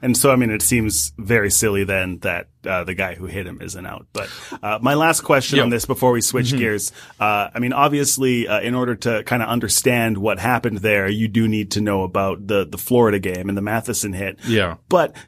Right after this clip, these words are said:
Speaker 1: do you think that the Canucks' response versus Tampa Bay was, um, you know, a, a response to, uh,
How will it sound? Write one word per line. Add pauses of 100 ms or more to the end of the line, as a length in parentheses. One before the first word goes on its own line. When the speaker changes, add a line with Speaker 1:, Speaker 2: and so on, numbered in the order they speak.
Speaker 1:
do
you
think
that
the
Canucks'
response
versus
Tampa
Bay (220)
was,
um, (180)
you
know,
a,
a
response
to, (380)
uh,